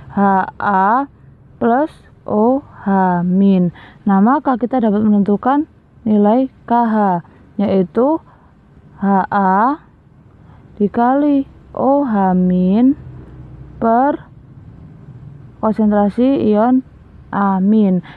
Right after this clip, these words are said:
Nah, di sini kita anggap bahwa konsentrasi HA itu sama dengan konsentrasi, eh, O H min.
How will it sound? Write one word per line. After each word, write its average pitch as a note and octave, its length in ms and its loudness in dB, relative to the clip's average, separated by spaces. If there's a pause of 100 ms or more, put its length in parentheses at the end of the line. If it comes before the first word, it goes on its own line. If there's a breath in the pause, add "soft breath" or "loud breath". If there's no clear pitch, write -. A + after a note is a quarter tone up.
(100)
Nah, G#3 160 2
di F#3+ 80 2
sini A3+ 320 2
kita C4 320 -2 (720 loud breath)
anggap C4 480 -2
bahwa G3 400 0
konsentrasi A3+ 800 0
HA G3+ 640 0
itu B3 400 -2
sama G3+ 240 0
dengan F#3 480 0 (320 loud breath)
konsentrasi, G3+ 1120 0 (400 soft breath)
eh, G3+ 320 0
O G#3 240 0
H F#3 160 2
min. F#3+ 560 2